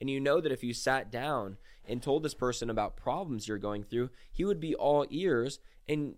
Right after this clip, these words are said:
he probably isn't gonna talk about the problems that he's going on, got going on in, in his life, because he's truly selfless in all of his actions. And that's what the byproduct is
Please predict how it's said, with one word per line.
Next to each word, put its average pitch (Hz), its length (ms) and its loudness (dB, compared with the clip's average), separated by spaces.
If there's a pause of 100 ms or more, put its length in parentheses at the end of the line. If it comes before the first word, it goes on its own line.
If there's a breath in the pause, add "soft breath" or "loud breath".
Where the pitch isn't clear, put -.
he 175 160 -8
probably 190 580 4
isn't 185 220 2
gonna 196 180 -4
talk - 320 -6
about 110 420 4 (280 soft breath)
the 131 140 0
problems 117 540 0
that 120 120 2
he's 113 220 -6
going 107 280 2
on, 98 380 0 (480 soft breath)
got 101 220 4
going 110 240 2
on 101 180 0
in, 98 120 -6 (100)
in 107 160 -2
his 104 240 -4
life, 104 260 2
because 117 320 -4
he's 117 220 -4
truly 151 440 2
selfless 113 840 0 (360 soft breath)
in 123 380 2
all 151 240 6
of 143 120 2
his 127 280 -6
actions. 123 640 -6 (260 soft breath)
And 123 320 -2
that's 135 420 -4
what 127 260 0
the 120 80 -4
byproduct 120 680 -2
is 107 220 -2